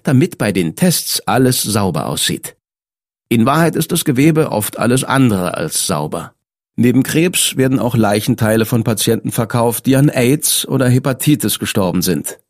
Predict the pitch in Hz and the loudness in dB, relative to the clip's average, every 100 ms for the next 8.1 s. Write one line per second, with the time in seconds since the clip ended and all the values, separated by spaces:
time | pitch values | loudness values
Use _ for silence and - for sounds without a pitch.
0 | _ - 117 190 214 165 117 135 170 165 | _ -2 0 2 2 2 2 2 2 2
1 | 135 123 104 104 - 104 98 98 143 190 | 2 2 2 0 -2 -2 0 0 0 0
2 | - 113 110 95 80 - 92 104 101 82 | 0 -2 0 0 0 -4 -4 0 2 2
3 | 82 - - 127 104 107 104 104 98 156 | -2 -4 0 2 2 0 -2 -2 -2 -2
4 | 185 - 175 101 98 87 92 - - - | -2 -2 -2 0 0 0 -2 -4 -6 -10
5 | _ _ _ _ 107 110 147 - 220 190 | _ _ _ _ 2 4 2 2 2 4
6 | 120 98 - 165 143 123 113 - 110 117 | 2 2 2 2 4 2 0 -2 0 2
7 | 113 117 117 101 95 117 117 131 65 - | 2 0 0 0 0 0 0 -2 -2 -4